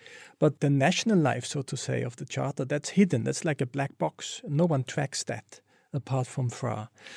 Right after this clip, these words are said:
So every year we come out, uh, with a report that shows how courts, how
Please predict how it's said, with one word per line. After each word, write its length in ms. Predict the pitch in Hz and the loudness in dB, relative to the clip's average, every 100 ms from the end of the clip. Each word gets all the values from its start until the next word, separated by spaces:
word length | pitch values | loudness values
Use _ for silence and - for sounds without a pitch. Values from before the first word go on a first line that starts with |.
| - | -12
So 220 | - 147 | -4 2
every 260 | 147 170 180 | 2 6 6
year 400 | 160 175 151 123 - - - _ | 8 8 6 4 -6 -20 -20 _
we 100 | 147 | -2
come 240 | 139 151 147 | 0 0 2
out, 180 | 143 143 | 2 0
uh, 120 | 127 - | -4 -2
with 200 | 143 131 | 0 0
a 80 | 139 | 0
report 540 | 131 120 - 247 - | -2 -4 -4 -4 -2
that 180 | 156 147 | -4 -4
shows 560 | - 180 175 160 - - _ _ _ - | -2 0 0 0 -6 -12 _ _ _ -14
how 300 | 127 170 160 | -2 2 2
courts, 680 | - - 214 208 202 - - - - | 2 4 4 4 0 -4 -6 -10 -10
how 460 | 139 165 165 - | -4 -2 -2 -4